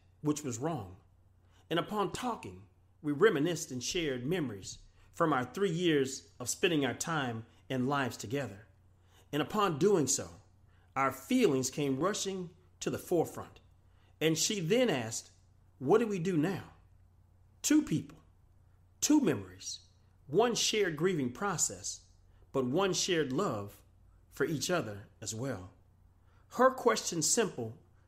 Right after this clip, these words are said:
but such a complicated one. "What do we do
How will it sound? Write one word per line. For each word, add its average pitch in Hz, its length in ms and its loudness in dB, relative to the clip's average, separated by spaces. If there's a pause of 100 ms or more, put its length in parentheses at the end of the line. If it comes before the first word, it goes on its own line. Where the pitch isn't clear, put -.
but 156 100 2
such 202 220 2
a 147 60 -4
complicated 151 680 -2
one. 110 260 -4 (680)
"What 151 400 0
do 180 100 0
we 147 160 2
do 190 400 -2